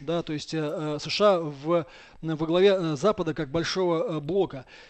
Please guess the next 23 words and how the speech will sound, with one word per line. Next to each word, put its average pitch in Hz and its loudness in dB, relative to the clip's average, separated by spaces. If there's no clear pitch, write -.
Поэтому, 190 4
например, 202 2
скажем, 180 2
выделение 208 4
Европы 208 2
в - -6
слишком 190 -4
самостоятельную 190 0
единицу, 220 0
э, 156 0
американцам 190 -2
неинтересно, 202 2
так 156 -8
это 160 -4
будет 170 -2
раздвоение 180 4
Запада 143 -2
и 160 -8
неизбежная 180 2
конкуренция 196 -2
Европы 160 -4
и - -4
Америки. 131 -8